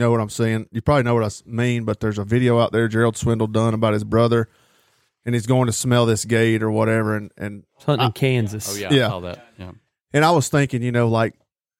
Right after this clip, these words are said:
Speaker 1: there's times that I've been going down the road and smell something that, like, brings me back to a certain memory.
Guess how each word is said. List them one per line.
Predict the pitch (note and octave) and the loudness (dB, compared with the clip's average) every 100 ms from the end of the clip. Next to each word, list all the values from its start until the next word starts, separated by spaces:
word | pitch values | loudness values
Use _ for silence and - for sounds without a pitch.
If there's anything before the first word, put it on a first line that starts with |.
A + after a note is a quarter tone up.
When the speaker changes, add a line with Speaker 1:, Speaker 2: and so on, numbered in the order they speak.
| _ _ _ - | _ _ _ 0
Speaker 1:
there's | E3 - | 0 0
times | C#3+ C#3 C3+ A2+ | 0 2 2 2
that | A#2 | 2
I've | B2 A2 | 0 0
been | A#2 | -4
going | A2+ A#2 A2+ | -2 -2 0
down | A2+ | 0
the | A2 | 2
road | A2+ A2+ | 0 0
and | G#2+ | -4
smell | - B2 A#2 | -2 2 2
something | G#2 B2+ A#2 A#2 A2+ | 0 -2 -2 -2 -4
that, | G#2+ - | -6 -4
like, | G#2+ G2+ | -4 -2
brings | A#2 B2+ A2 | 0 0 0
me | A#2+ A#2 | -2 2
back | A#2 - | 0 2
to | A2+ | 0
a | G#2+ | 0
certain | A#2+ F#2+ | 0 0
memory. | A2 A2 G#2+ G#2+ | -4 -4 -6 -10